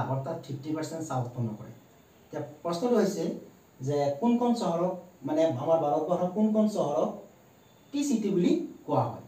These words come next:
টি চিটি অফ India। তো উত্তৰটো হ'ব ডিব্ৰুগড়। ডিব্ৰুগড়ক কি বুলি কয়? টি চিটি বুলি কোৱা হয়। আৰু যদি কয় capital, তেতিয়া হ'ব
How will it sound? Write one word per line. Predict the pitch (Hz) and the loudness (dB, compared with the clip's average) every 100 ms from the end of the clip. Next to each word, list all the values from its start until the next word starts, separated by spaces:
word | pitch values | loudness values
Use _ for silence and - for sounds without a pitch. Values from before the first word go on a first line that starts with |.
| - | -14
টি | 220 254 180 | -2 -2 0
চিটি | 165 165 - | -2 2 2
অফ | - - - 185 | 2 -6 -8 -2
India। | 175 127 113 - - - | 0 0 -2 -8 -18 -12
তো | 147 135 | -6 -4
উত্তৰটো | 139 156 160 | -2 2 2
হ'ব | 185 - - - - - - | 4 2 -2 -12 -20 -20 -4
ডিব্ৰুগড়। | 160 - 160 113 110 - - - | -2 0 0 -2 -2 -6 -18 -10
ডিব্ৰুগড়ক | 151 160 190 185 185 | -4 -2 0 0 -2
কি | 175 | 0
বুলি | 175 175 | 0 2
কয়? | 254 - - - - | 0 0 -6 -16 -12
টি | 262 277 220 | -2 0 0
চিটি | 202 175 | 0 0
বুলি | 160 - - - - - | 2 0 -2 -6 -14 -2
কোৱা | 139 113 | 0 0
হয়। | - - - - - | -4 -12 -20 -20 0
আৰু | 220 233 | 4 4
যদি | 254 254 | 4 2
কয় | 254 214 | 4 4
capital, | 202 208 - - - - - - - - - - - - - - | 4 2 -2 -4 -8 -18 -20 -20 -20 -20 -20 -20 -20 -20 -20 -16
তেতিয়া | 160 160 180 | -8 -2 0
হ'ব | 175 | 0